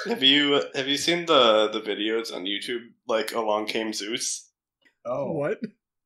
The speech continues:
Speaker 1: Uh, it's a, it's a trend I've been seeing recently. I don't know if I'm just getting recommended them now, but it's, like, a bunch of, um,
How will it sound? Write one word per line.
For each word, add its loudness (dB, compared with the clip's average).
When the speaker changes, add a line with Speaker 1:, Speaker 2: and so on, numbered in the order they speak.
Speaker 1:
Uh, 6
it's 2
a, 6
it's 2
a 4
trend 2
I've 4
been 2
seeing 0
recently. 0
I 2
don't 2
know 4
if -2
I'm -2
just -8
getting -10
recommended -4
them -2
now, 0
but 2
it's, -4
like, 2
a -2
bunch 2
of, 2
um, -2